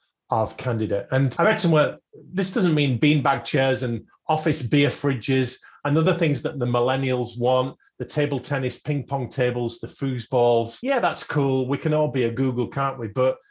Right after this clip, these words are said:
it's focusing more on the environment that your employees are working in. And I'll share more with this on future episodes, but you've got to be flexible and open them to them working on the road,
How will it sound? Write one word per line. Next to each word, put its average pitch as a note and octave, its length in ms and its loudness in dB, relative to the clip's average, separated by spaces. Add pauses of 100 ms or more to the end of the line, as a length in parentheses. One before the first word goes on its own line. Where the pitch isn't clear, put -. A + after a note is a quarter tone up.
(260)
it's D3+ 140 -6
focusing F#3 420 -2
more F3 160 0
on D#3 80 2
the C#3 100 0
environment B2 680 0 (140)
that B2+ 160 -8
your A#2+ 120 0
employees A#2 460 0
are A#2 60 -4
working A2 400 -4
in. G2 320 -8
And A#2+ 400 -2 (100)
I'll D#3 160 0
share F#3+ 220 2
more F3+ 180 2
with B2 120 0
this C#3 160 0
on B2+ 120 0
future C3 300 -2
episodes, A#2+ 480 -2
but B2+ 140 -2
you've B2+ 100 -2
got F3 100 0
to F#3+ 60 0
be - 300 0 (240)
flexible E3 520 2
and C3+ 120 4
open D3+ 240 2
them D3 220 2
to C3 120 -2
them B2 160 -2
working C3+ 340 0
on A#2 200 0
the A#2 80 2
road, D#3+ 520 4